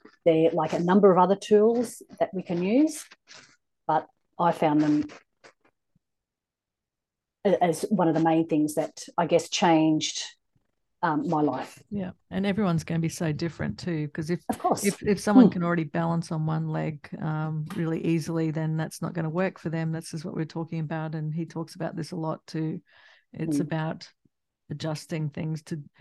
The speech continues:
Speaker 2: get the brain focusing and doing something completely new. I mean, you talk a lot about
Speaker 1: Yes.
Speaker 2: work keeping you really busy, but also what work is doing, it's keeping the brain focused on something else.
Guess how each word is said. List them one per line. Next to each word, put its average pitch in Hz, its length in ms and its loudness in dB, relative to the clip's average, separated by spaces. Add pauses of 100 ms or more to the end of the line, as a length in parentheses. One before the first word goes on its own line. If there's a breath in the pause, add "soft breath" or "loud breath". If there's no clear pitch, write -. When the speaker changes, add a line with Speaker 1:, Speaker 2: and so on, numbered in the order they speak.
(140)
Speaker 2:
get - 140 -4
the 160 80 -4
brain 160 520 -2
focusing 160 580 -6
and 156 140 -6
doing 160 240 -4
something 156 380 -6
completely 160 500 -6
new. 165 460 -2
I - 600 -20
mean, 180 140 4
you 196 120 4
talk 196 280 -2
a 185 40 0
lot 160 160 2
about 156 260 0
Speaker 1:
Yes. 156 140 -4
Speaker 2:
work 165 400 0
keeping 160 340 -4
you 156 140 -2
really 156 220 -4
busy, 165 480 -2
but 160 240 -4
also 165 400 -4
what 160 240 -6
work 160 280 -2
is 147 140 -8
doing, 175 380 -2
it's - 160 -10
keeping 160 320 -4
the 151 80 -4
brain 160 400 -4
focused 156 500 -8
on 147 140 -6
something 156 340 -6
else. - 400 -2